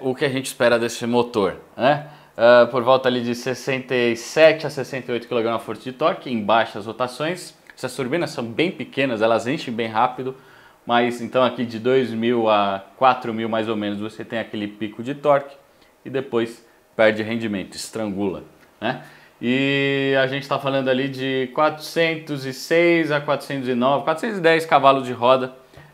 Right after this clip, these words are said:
é mais ou menos essas passagens que a gente tem desse carro. Pa-, questões de comparação, eu tenho aqui um outro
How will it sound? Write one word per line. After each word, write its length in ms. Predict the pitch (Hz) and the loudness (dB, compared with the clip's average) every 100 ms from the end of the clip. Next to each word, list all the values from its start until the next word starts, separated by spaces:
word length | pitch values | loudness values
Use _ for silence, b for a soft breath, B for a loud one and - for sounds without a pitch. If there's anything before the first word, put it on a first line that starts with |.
| - | -8
é 60 | |
mais 220 | 120 127 123 | -2 0 0
ou 60 | |
menos 300 | 120 120 117 | 0 0 0
essas 300 | 120 120 123 | -2 -2 -6
passagens 640 | - 123 - 113 107 113 | -4 -6 -4 -6 -6 -10
que 80 | - | -10
a 20 | |
gente 180 | 110 107 | -10 -10
tem 200 | 110 110 | -12 -8
desse 240 | 107 107 117 | -8 -10 -10
carro. 340 | - 85 - - _ b b b b b b - - | -4 -4 -4 -16 _ b b b b b b -16 2
Pa-, 340 | 208 - - - - _ | 4 4 -2 -18 -20 _
questões 380 | 170 160 175 165 | -8 -6 -4 -6
de 80 | 151 | -8
comparação, 880 | 160 165 165 151 135 - 175 190 - - | -6 -4 4 6 4 2 0 0 -6 -10
eu 120 | 139 | -10
tenho 320 | 139 139 139 | -4 -2 -2
aqui 280 | 135 - 151 | -4 -6 -6
um 360 | 160 156 143 | -4 -4 0
outro 600 | 156 196 220 190 135 113 | 4 4 4 -4 -4 -4